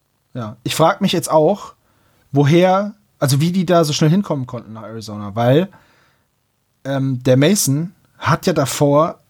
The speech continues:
davon erst vormittags, einen Tag zuvor erfahren. Sagen wir um zehn Uhr am Tag zuvor.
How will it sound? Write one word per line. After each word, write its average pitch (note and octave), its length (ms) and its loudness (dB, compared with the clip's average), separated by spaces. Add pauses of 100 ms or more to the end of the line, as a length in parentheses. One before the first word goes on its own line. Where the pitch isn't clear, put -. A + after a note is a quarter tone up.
(140)
davon D3+ 420 0
erst D#3 520 -2 (220)
vormittags, G3 720 -2
einen F#3 180 -2
Tag F#3 200 -6
zuvor E3 260 -2
erfahren. G2+ 440 -6 (580)
Sagen G3+ 380 0
wir G#3+ 200 2
um E3 120 0
zehn A3+ 420 0
Uhr G3 200 2
am E3 100 2
Tag D#3+ 280 0
zuvor. A2 460 -10